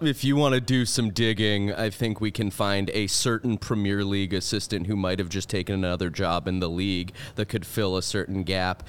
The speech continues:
and a former Chicago Fire legend who also would apply to maybe a Premier League former head coach. I don't know, I'm just spitballing here.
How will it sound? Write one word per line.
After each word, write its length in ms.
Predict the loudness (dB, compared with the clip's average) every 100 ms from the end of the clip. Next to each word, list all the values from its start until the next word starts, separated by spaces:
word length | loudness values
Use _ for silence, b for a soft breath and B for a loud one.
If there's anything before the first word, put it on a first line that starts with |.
| B B
and 140 | -2
a 60 | -2
former 600 | -2 0 2 4 2 0
Chicago 560 | -2 -2 0 0 2 0
Fire 380 | 0 0 0
legend 520 | 0 0 0 0 -2 -2
who 160 | 0
also 300 | 0 -2 -2
would 160 | -2 -2
apply 680 | -6 -4 0 2 2 0 -2 B B B
to 240 | 0 0
maybe 260 | 2 0 -2
a 60 |
Premier 480 | -2 -2 0 0 0
League 420 | 0 0 0 -2
former 320 | -2 0 2 2
head 220 | 0 0
coach. 260 | 0 0 0
I 100 | 0
don't 120 | 0
know, 120 | 0
I'm 100 | 0
just 220 | -2 -4 -4
spitballing 500 | -4 -2 -2 -2 -2
here. 300 | -2 -4